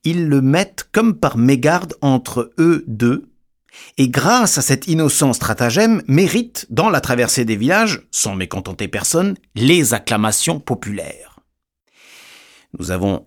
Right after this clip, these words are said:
exposé plus haut que la capture d'un malfaiteur authentique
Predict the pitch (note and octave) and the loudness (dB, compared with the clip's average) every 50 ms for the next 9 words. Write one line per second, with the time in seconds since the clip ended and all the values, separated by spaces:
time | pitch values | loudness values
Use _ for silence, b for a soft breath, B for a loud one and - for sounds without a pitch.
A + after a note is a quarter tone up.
0 | - - F2+ - - - - - G2 G2 F#2 F2+ G2+ G#2+ G#2 F#2+ - - - G#2 | -12 -12 -8 -8 -8 -8 -6 -4 -4 -2 -2 -2 0 0 -2 -2 -4 -6 -6 -6
1 | G#2+ G2+ - - A2+ G#2+ G2+ F2 - - _ - - F#2+ F2+ F2 C2+ D2 E2+ F#2+ | -6 -4 -2 0 0 0 0 -2 -4 -8 _ -10 -6 -6 -4 -4 -4 -6 -6 -6
2 | F#2+ - - G#2 G2+ - _ - - A2+ A#2 A2+ G#2+ F2+ E2 F#2+ F2+ F2+ F#2+ G2 | -6 -4 -4 -6 -6 -6 _ -8 -4 0 0 0 0 -2 -2 -4 -2 -2 0 -2
3 | F2+ - - G2+ - - G#2+ G2 - - _ - A2 F#2 - - G#2+ F#2+ - - | -2 -2 -6 -6 -4 -4 -6 -6 -6 -8 _ -6 -6 -4 -2 -2 -2 -2 -2 -2
4 | - A2 F#2 - - - - - - | -4 -4 -4 -6 -12 -16 -16 -16 -18